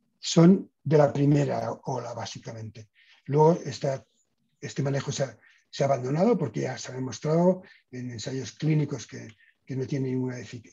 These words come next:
eficacia y se apuesta ya por, por, eh, tocilizumab, remdesivir, em, eh, baricitinib en algunos casos.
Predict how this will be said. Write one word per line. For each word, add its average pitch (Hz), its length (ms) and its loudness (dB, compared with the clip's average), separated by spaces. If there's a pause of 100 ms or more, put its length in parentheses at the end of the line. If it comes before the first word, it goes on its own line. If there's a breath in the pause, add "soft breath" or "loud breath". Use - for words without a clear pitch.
eficacia 160 720 -6 (560 loud breath)
y 170 240 8
se 165 140 0
apuesta 165 480 0 (340)
ya 156 440 -2
por, 143 400 -4 (360)
por, 127 400 -8
eh, 117 340 -10 (120)
tocilizumab, 147 1080 0 (300 soft breath)
remdesivir, 143 1080 4 (560 loud breath)
em, 123 800 -6 (600)
eh, 131 200 -8
baricitinib 135 720 0
en 139 320 -4
algunos 131 400 0
casos. 160 560 2